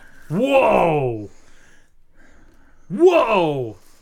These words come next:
The hilt is awesome. <laughs> Whoa! Okay. Now, can you, can you tell me about, uh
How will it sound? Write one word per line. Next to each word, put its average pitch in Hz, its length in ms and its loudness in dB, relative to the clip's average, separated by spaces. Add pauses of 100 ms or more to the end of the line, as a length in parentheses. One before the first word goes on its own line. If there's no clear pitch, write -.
(1800)
The 143 260 0
hilt 247 420 0 (680)
is 165 160 4
awesome. 160 560 0
<laughs> - 260 -8 (1400)
Whoa! 175 880 -2 (240)
Okay. 139 540 -4 (1040)
Now, 156 320 0 (120)
can 175 140 -4
you, 196 80 -2
can 180 220 -6
you 185 80 -2
tell 180 220 0
me 214 140 -2
about, 202 460 -2
uh 202 420 -6